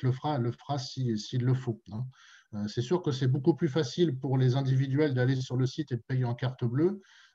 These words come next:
Euh, c'est pas forcément la, ce qui est le plus courant, le plus facile pour les organismes. Il y a aussi Gérard Baron qui demande quelles sont les réserves financières de l'association. Ça, je te laisse répondre, Bruno.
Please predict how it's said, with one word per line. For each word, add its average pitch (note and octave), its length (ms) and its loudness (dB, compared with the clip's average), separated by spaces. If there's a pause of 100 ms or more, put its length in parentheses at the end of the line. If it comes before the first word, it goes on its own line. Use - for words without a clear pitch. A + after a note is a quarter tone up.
Euh, A2+ 160 -4
c'est B2+ 260 -4
pas C#3+ 180 -2
forcément C3+ 560 -2
la, A2+ 380 -2 (360)
ce - 120 -20
qui - 80 -6
est C3 60 2
le A#2+ 80 2
plus C#3+ 200 -4
courant, B2+ 380 0
le B2+ 80 0
plus B2+ 140 -2
facile C3+ 320 -2
pour A#2+ 120 -2
les A#2 140 0
organismes. A#2+ 580 0 (760)
Il B2 60 0
y - 40 4
a B2+ 40 2
aussi C3 300 2
Gérard D3 340 4
Baron D3+ 340 2
qui F3 140 -4
demande D3 420 2
quelles C3+ 200 0
sont D#3+ 200 -2
les C#3+ 80 -2
réserves C3+ 320 0
financières D3 540 -2
de C3 100 2
l'association. C#3 840 0 (180)
Ça, D3 220 -4
je C3 180 -6
te C3 60 -2
laisse C3 240 -2
répondre, D3+ 420 -2
Bruno. C#3 420 2